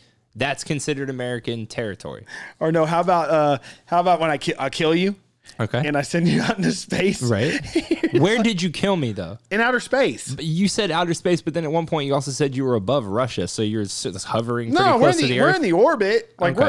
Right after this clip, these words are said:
Speaker 2: we're, I mean, we're orbiting around Earth,
Speaker 1: But
Speaker 2: but
Speaker 1: we're not, like, by another planet. We're just in the Earth's space.
Speaker 2: Um,
Speaker 1: 'Cause by the time you
Speaker 2: let's
Speaker 1: get
Speaker 2: go
Speaker 1: to another,
Speaker 2: farther. Yeah,
Speaker 1: by
Speaker 2: let's
Speaker 1: the
Speaker 2: get
Speaker 1: time you
Speaker 2: away.
Speaker 1: get to another planet, I
Speaker 2: We're
Speaker 1: think
Speaker 2: closer to the moon.
Speaker 1: Sure.
Speaker 2: Okay, I kill you.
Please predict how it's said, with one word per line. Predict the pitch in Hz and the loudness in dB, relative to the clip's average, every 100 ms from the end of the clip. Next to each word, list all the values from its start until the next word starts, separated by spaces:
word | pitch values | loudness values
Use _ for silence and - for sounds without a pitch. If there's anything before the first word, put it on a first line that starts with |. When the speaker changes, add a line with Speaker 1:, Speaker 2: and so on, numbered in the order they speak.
| - | 2
Speaker 2:
we're, | 175 | 0
I | |
mean, | 190 | 0
we're | 294 | 0
orbiting | 220 214 240 208 | 4 2 4 2
around | 180 156 | 0 0
Earth, | 139 226 190 | 0 2 0
Speaker 1:
But | 143 | 0
Speaker 2:
but | 160 147 | 2 2
Speaker 1:
we're | 143 | 2
not, | 156 143 | 2 0
like, | 135 117 | 0 0
by | 135 127 | 0 2
another | 131 104 | 0 -2
planet. | - 151 127 107 - | -6 -4 -2 -2 -2
We're | 117 | -2
just | 131 135 135 | 0 -2 -2
in | 120 | -4
the | 110 | -2
Earth's | 113 104 - | -2 -2 -6
space. | - - - 131 123 - - - _ _ _ _ _ _ _ | -10 -10 -4 -2 -2 -6 -14 -18 _ _ _ _ _ _ _
Speaker 2:
Um, | 147 143 147 143 131 123 - _ _ _ _ _ _ _ - | -4 -2 0 0 -2 -8 -18 _ _ _ _ _ _ _ -2
Speaker 1:
'Cause | 196 170 | -2 2
by | 220 | 0
the | 196 | 0
time | - 254 | 0 0
you | 226 | 2
Speaker 2:
let's | 185 196 | 2 2
Speaker 1:
get | 330 | 2
Speaker 2:
go | |
Speaker 1:
to | 170 | 4
another, | 202 185 | 4 4
Speaker 2:
farther. | - - | 2 -2
Yeah, | - - | 0 2
Speaker 1:
by | |
Speaker 2:
let's | 196 | 2
Speaker 1:
the | |
Speaker 2:
get | 262 | 2
Speaker 1:
time | - | 2
you | |
Speaker 2:
away. | 240 | 2
Speaker 1:
get | 214 | 0
to | 208 | 0
another | 202 151 | 0 -2
planet, | - 175 185 175 - | -2 0 0 -4 -4
I | 139 | -4
Speaker 2:
We're | 151 | 0
Speaker 1:
think | 170 | 2
Speaker 2:
closer | 196 226 233 226 | 4 2 2 0
to | |
the | 185 | 2
moon. | 170 160 135 104 - - | 2 2 0 -2 -10 -12
Speaker 1:
Sure. | - 139 87 - _ _ - | -4 -2 -2 -8 _ _ -10
Speaker 2:
Okay, | 139 190 190 - | -2 -2 -2 -6
I | |
kill | - 151 117 | -2 0 0
you. | 85 | -6